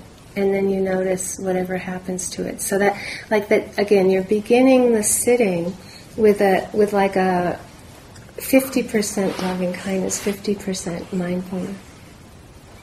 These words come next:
Um, it would be like if you got a scoop of ice cream and you got half chocolate and <laughs> half vanilla, right? You d-,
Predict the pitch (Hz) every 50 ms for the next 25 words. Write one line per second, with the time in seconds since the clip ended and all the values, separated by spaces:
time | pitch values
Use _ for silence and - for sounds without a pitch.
0 | - - - - - - - - - - - - - - - - - - - -
1 | - - - - - - - - - - - - - 277 220 196 196 190 190 190
2 | 185 185 185 - - - - - - - - - - - - - - - - -
3 | - - - - - - - - 226 220 220 233 214 - 247 254 254 262 262 262
4 | 254 247 226 - - 220 220 220 208 208 208 202 - - - - 220 220 - 208
5 | 196 - 196 190 196 202 - - - - 170 165 165 196 190 - - - - -
6 | - - - - - - - - - - - - - - - - - - 208 202
7 | 202 202 202 190 180 - - - - - - 208 202 202 202 202 202 202 202 -
8 | - - - - - - - - - 190 190 190 - - - 165 165 170 - -
9 | - - - - - 196 196 185 - - 226 214 - 233 220 220 - - 208 196
10 | 190 185 180 180 170 165 - - - 196 196 185 190 - - 220 202 214 - -